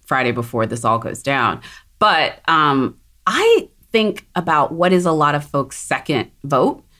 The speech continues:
because I do think it's gonna be interesting to see. I could see a ton of people vote for Power of the Dog. I could see a ton of people vote for West Side Story and a ton of people vote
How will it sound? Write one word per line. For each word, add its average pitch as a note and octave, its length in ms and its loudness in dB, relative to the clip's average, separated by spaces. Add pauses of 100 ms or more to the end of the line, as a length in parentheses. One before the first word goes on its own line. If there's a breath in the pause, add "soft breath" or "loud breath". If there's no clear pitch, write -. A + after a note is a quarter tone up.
(100)
because G3 220 0
I G3 80 4
do G#3 240 2
think A#3+ 180 0
it's G3 140 -4
gonna E3+ 160 0
be E3 100 0
interesting F3+ 600 0
to D#3 100 -10
see. D3+ 520 0
I F3+ 100 -6
could F#3 160 -6
see E3 80 -2
a C#3+ 80 -4
ton - 360 -2
of G#3 80 0
people F#3 280 -4
vote D3+ 240 -4
for D#3 60 -16
Power D3 240 -2
of C#3 80 -8
the D3 60 -8
Dog. C3 280 -2
I B2 80 -6
could D3 160 -14
see D#3 140 -2
a D3 40 0
ton D3+ 200 -4
of D#3 60 -4
people E3 200 0
vote E3+ 240 2
for E3+ 100 -2
West E3+ 200 0
Side F3+ 180 -2
Story F3+ 340 2
and C#3 80 0
a B2+ 60 -2
ton D#3 180 -4
of D#3 80 -4
people D#3 240 -4
vote D3+ 300 0